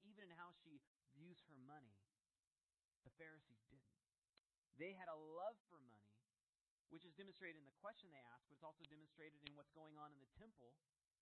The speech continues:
and that's contrasted with this widow.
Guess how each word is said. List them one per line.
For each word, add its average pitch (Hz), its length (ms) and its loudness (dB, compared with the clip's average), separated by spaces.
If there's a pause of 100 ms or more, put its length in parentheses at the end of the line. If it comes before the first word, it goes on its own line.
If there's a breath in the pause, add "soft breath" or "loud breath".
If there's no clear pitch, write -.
(760)
and 143 280 -2 (120)
that's 135 200 -2 (120)
contrasted 139 640 -6
with 123 240 -12
this 120 120 -10 (680)
widow. 131 240 -4